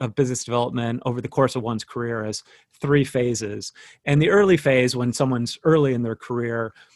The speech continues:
um, this is when, you know, you're not, you know, it, and, and this is ob-, obviously depend-, when I talk about context and circumstances, someone who's at a very big firm, it's gonna be different than someone who's at a small firm. The expectations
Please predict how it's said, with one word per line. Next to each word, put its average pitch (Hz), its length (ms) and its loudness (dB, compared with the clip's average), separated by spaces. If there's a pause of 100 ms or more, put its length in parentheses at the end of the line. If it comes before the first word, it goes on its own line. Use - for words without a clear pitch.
(140)
um, 135 380 0
this 262 140 2
is 208 140 2
when, 139 480 2 (300)
you 165 100 2
know, 135 60 2
you're 151 220 2
not, 196 300 2 (220)
you 160 100 -2
know, - 80 -4
it, 175 200 -4 (280)
and, 165 120 2
and 175 180 4
this 180 140 2
is 147 180 0
ob-, 139 300 2
obviously 143 320 2
depend-, 139 260 -2
when 135 100 0
I 127 80 -2
talk 135 220 -2
about 123 180 -2
context 127 480 -4
and 113 80 -12
circumstances, 117 800 -6 (220)
someone 196 280 2
who's 160 180 2
at 139 100 6
a 123 40 0
very 135 220 2
big 139 240 0
firm, 117 600 -2
it's 135 160 -10
gonna 180 120 0
be 156 120 0
different 135 340 0
than 117 100 -4
someone 120 240 -4
who's 117 160 -4
at 110 120 -6
a 104 40 -8
small 156 280 0
firm. 117 240 -4
The 120 80 -2
expectations 120 800 -4